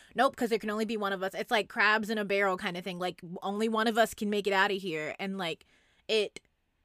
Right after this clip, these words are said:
it's about knowing that it's not done. Kind of what you said, like, it's not going to end. When people are asking, "Oh, when can I stop posting about social justice on my Instagram story?"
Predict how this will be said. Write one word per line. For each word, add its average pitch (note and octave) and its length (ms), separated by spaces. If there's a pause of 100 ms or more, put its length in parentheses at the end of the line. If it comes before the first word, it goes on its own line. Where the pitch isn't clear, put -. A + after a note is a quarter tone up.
(140)
it's A3+ 160
about B3 320
knowing A3+ 540
that G3 340
it's G#3 240
not G3+ 400
done. G3 240
Kind C4+ 180
of D4+ 60
what C#4+ 80
you A3 80
said, F#3 180
like, F#3+ 160
it's - 280
not A3+ 340
going F#3+ 280
to - 140
end. B2+ 220
When G3+ 100
people A#3+ 220
are B3+ 80
asking, G#3+ 500
"Oh, D#4+ 160
when D#4+ 300
can E4+ 140
I D#4+ 80
stop C#4+ 400 (340)
posting D#4 480
about B3 500
social C#4 380
justice B3 400
on A#3 100
my A3 320
Instagram A3+ 440
story?" D#3 400